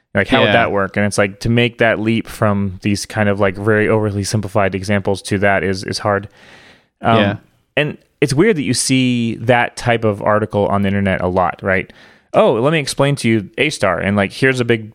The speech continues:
Speaker 1: bunch of code in Java."
Speaker 2: Right.
Speaker 1: And, like, maybe you understand Java, maybe you don't, but still, it doesn't give you a lot of, like, conceptual understanding oftentimes.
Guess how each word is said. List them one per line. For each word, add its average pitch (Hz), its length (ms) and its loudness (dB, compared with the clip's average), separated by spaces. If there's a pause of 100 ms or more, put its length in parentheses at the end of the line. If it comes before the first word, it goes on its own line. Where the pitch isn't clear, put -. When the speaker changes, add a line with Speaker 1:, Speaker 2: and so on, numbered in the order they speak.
(120)
Speaker 1:
bunch 113 180 -2
of 110 80 -2
code 110 300 2
in 95 380 -2 (100)
Java." 107 400 0 (920)
Speaker 2:
Right. 127 140 2
Speaker 1:
And, 131 100 0
like, 123 140 0
maybe 151 200 2
you 147 40 4
understand 113 460 -2
Java, 110 260 2
maybe 104 240 0
you 95 60 0
don't, 127 340 0
but - 300 -2 (760)
still, 180 260 0
it 131 80 -2
doesn't 131 320 -2 (680)
give 123 200 2
you 117 140 4
a 107 40 2
lot 104 220 2
of, 98 140 -6
like, 95 340 -2 (140)
conceptual 107 560 -2
understanding 95 520 -2
oftentimes. 92 600 -4